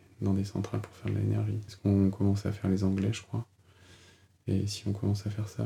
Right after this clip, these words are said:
là, peut-être qu'il pourra se poser des questions de concurrence.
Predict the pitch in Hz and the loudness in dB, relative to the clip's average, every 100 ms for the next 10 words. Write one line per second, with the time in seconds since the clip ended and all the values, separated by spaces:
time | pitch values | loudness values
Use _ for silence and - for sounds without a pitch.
0 | 113 110 107 - 110 - - _ _ - | -2 -2 -2 -4 -6 -8 -20 _ _ -20
1 | - _ - - - 110 110 110 - 104 | -20 _ -20 -20 -12 -6 -6 -6 -6 -4
2 | 104 - 101 101 101 101 - 104 - 107 | -2 0 2 0 -2 -6 -4 -4 -2 -2
3 | 104 104 - | -2 -2 -6